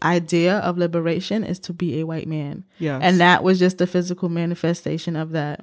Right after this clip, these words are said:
Speaker 2: Right. Which
Speaker 1: That's
Speaker 2: is
Speaker 1: all that was.
Speaker 2: not something that was super uncommon in that period of time. Like, it just,
Speaker 1: Especially in
Speaker 2: it
Speaker 1: that
Speaker 2: was,
Speaker 1: period of time.
Speaker 2: yeah, it, it, like, beating women has never been super uncommon.
Speaker 1: Especially a black one.
Speaker 2: Thank you.
Speaker 1: Like
Speaker 2: So,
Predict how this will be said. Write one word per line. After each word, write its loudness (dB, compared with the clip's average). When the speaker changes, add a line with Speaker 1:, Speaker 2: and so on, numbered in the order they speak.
Speaker 2:
Right. -8
Which -20
Speaker 1:
That's 4
Speaker 2:
is 4
Speaker 1:
all 8
that 8
was. 4
Speaker 2:
not 4
something -4
that -6
was -8
super -8
uncommon -10
in -8
that -8
period -6
of -12
time. -14
Like, -10
it -8
just, -4
Speaker 1:
Especially 2
in -2
Speaker 2:
it 6
Speaker 1:
that 2
Speaker 2:
was, 4
Speaker 1:
period -10
of -16
time. -16
Speaker 2:
yeah, 4
it, 2
it, 2
like, 2
beating 4
women 2
has 0
never 0
been 2
super -8
uncommon. -8
Speaker 1:
Especially 4
a 4
black 4
one. -8
Speaker 2:
Thank -4
you. -6
Speaker 1:
Like 0
Speaker 2:
So, 4